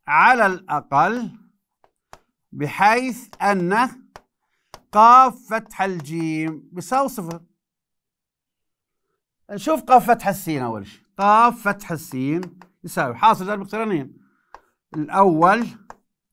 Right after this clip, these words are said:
في مشتقة الثاني زائد الثاني في مشتقة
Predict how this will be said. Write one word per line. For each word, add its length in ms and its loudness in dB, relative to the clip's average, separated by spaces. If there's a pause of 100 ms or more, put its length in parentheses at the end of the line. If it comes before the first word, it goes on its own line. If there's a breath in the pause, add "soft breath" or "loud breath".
(100)
في 380 -4 (720)
مشتقة 760 -4
الثاني 1000 -4 (1200)
زائد 920 -2 (1000)
الثاني 1160 -2 (400)
في 120 -12
مشتقة 760 -6